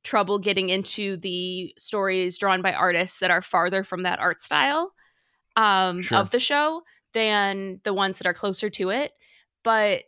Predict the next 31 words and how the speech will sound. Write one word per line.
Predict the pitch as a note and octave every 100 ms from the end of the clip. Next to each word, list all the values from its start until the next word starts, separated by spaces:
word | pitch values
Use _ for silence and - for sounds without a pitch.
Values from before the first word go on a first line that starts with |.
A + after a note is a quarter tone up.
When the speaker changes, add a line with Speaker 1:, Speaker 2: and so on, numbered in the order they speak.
| _ A3
Speaker 1:
um, | G3 F#3+ F#3+ G3+ _ _
it | A3+
is | A#3+ A3 G#3 -
a | A3
solidly | - A3 G3+ A#3 B3 C4
all | G#3 G#3
ages | G3+ G3+ G3
book | - G3+ F#3+ - - -
in | G3+ F#3+
the |
same | - G#3 G3+
way | G3
that | F#3+
the | F#3+
show | - G3+ F#3
is, | F3 F3 E3+ F3 - F3+
where | G3 F#3 F3
I | -
Speaker 2:
Mm-hmm. | F#3+
Speaker 1:
wouldn't | G#3+ G#3 G3
say | - F#3 F#3+
this | F3+ -
is | F#3+ -
for | F#3
children. | - D4 C#4+ C#4 B3
I | G3
wouldn't | G3 F#3+
say | G3+
it's | F3+ -
for |
teens. | F#3+ C#4 A#3+ A#3+ A#3+